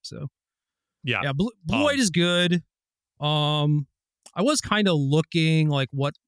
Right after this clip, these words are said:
Speaker 1: what cards I do not have for it, and it's not a ton, so I should probably start collecting those, I guess.
Speaker 2: Yeah, I think,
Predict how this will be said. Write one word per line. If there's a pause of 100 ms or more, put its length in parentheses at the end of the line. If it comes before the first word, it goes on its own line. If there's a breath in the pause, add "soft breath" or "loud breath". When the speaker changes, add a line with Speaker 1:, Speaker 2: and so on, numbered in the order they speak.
(100)
Speaker 1:
what
cards (140)
I
do
not
have
for
it, (320)
and
it's (440)
not
a
ton,
so
I
should
probably
start
collecting
those,
I
guess. (1600)
Speaker 2:
Yeah, (260)
I
think,